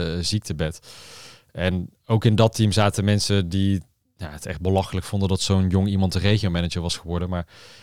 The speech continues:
door de manier waarop ik denk ik dat die collega heb begeleid tijdens zijn ziekteperiode en ook in mijn team ruimte heb gegeven om daarover te praten. Ehm, en uiteindelijk heb ik ook, eh, gesproken op, eh, die uitvaart, wat ik echt, eh, een van de moeilijkste dingen vond die ik,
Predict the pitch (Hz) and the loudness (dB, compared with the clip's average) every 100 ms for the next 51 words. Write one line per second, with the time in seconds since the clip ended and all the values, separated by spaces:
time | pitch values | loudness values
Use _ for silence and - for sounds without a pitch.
0 | _ _ _ 101 104 101 101 104 95 101 | _ _ _ -2 2 4 4 4 2 2
1 | 104 107 98 95 101 - - _ _ _ | 0 0 0 0 0 0 -6 _ _ _
2 | _ _ _ _ _ 107 104 110 110 110 | _ _ _ _ _ -4 2 6 6 4
3 | 101 92 104 107 101 104 107 101 - 98 | 4 2 2 2 2 2 2 2 2 0
4 | 117 110 - 107 98 101 101 101 101 104 | 0 -2 0 0 2 2 2 2 0 0
5 | 104 101 107 104 98 - 104 95 101 107 | 0 -2 0 0 0 2 0 2 2 2
6 | 107 - 95 95 101 110 101 101 104 - | 0 -2 -2 0 0 0 -2 0 0 -2
7 | - - 104 110 - 101 - - - - | -4 0 4 4 2 -2 -2 -14 -20 -20
8 | - - - - 95 95 95 92 92 95 | -20 -20 -20 -8 -2 0 2 0 -2 -6
9 | - 101 98 104 104 104 90 101 - - | -4 0 2 2 2 2 2 0 -2 -14
10 | 113 98 101 90 - - 113 98 107 107 | -8 -6 -4 -4 -6 2 2 2 -2 -4
11 | - - - 98 92 101 104 113 - 101 | -6 -20 -8 -4 -2 -2 2 2 2 0
12 | 117 - 98 98 - 98 - - 98 95 | 0 -4 -6 -6 -6 -8 -8 -4 -2 0
13 | 95 98 104 98 101 101 107 - 98 101 | -2 -2 -4 -2 0 0 0 -2 -2 0
14 | 98 101 92 - - 101 95 | 0 -4 -4 -8 -2 -2 -2